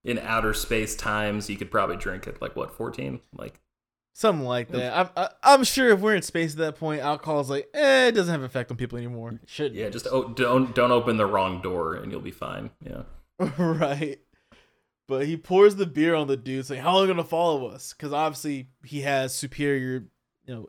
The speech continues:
Speaker 2: intellect and very prominent and pays attention to what's going on around him. And just pours the beer on the dude. And the dude's like, "Oh,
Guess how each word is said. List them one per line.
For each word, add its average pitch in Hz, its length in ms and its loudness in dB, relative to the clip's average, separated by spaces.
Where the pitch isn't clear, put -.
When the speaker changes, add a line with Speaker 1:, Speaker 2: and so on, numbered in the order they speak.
Speaker 2:
intellect 135 520 -2
and 123 400 -8
very 135 440 0
prominent 135 400 -6
and 127 180 -16
pays 139 240 -6
attention 135 160 -10
to 131 60 -8
what's 120 100 -12
going 120 160 -14
on 113 120 -18
around 131 280 -12
him. - 200 -18
And 147 100 -4
just 170 140 -4
pours 330 240 4
the 330 100 6
beer 403 240 10
on 359 80 6
the 202 120 8
dude. 135 360 0
And 151 100 -6
the 165 120 -4
dude's 220 140 -2
like, 185 220 2
"Oh, 339 400 -2